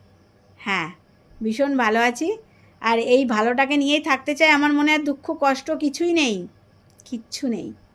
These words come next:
এত দুঃখ কষ্ট রেখে কি হবে? কিছু হবে না। ওসব, উম, বেকার জীবন, দুঃখ কষ্ট রাখা মানে বেকার জীবন।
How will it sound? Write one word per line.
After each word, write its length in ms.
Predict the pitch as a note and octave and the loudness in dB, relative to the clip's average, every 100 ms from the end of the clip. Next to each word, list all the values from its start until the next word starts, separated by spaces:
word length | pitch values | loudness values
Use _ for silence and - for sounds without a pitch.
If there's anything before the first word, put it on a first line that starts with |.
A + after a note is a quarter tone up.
| _ _ _ - | _ _ _ -8
এত 200 | A3 A3 | -6 -4
দুঃখ 280 | D#4 D4 C#4 | -6 -6 -2
কষ্ট 220 | D#4 D4+ | 0 0
রেখে 240 | E4 E4 E4+ | -4 -2 -4
কি 280 | E4+ F4+ F4+ | -2 0 2
হবে? 420 | D#4 C#4+ A#3+ G3 | 2 2 2 0
কিছু 280 | C4+ C4 D#4+ | -4 -6 -2
হবে 200 | C#4+ D4 | 0 2
না। 240 | C#4 A3 G#3+ _ _ - _ _ _ _ - _ _ _ _ _ _ - | 2 0 -4 _ _ -20 _ _ _ _ -20 _ _ _ _ _ _ -8
ওসব, 320 | C#4 C#4 C4+ A#3 | -4 0 0 0
উম, 500 | A#3 A3 G3 F#3+ F#3+ | -4 -4 -6 -8 -2
বেকার 380 | G#3 C4 D4 C4+ | 0 2 4 4
জীবন, 340 | A#3 G#3 G#3 | 2 -2 -2
দুঃখ 260 | G#3 A3 C#4 | -4 -4 -4
কষ্ট 260 | C4 B3+ C#4 | -2 -4 -2
রাখা 320 | C4 A#3 B3+ | 0 0 0
মানে 240 | B3+ B3+ C4 | -2 -2 0
বেকার 420 | A#3 A3 A3+ G3+ | 0 0 -2 -2
জীবন। 340 | G3 D#3+ D3 | -6 -10 -12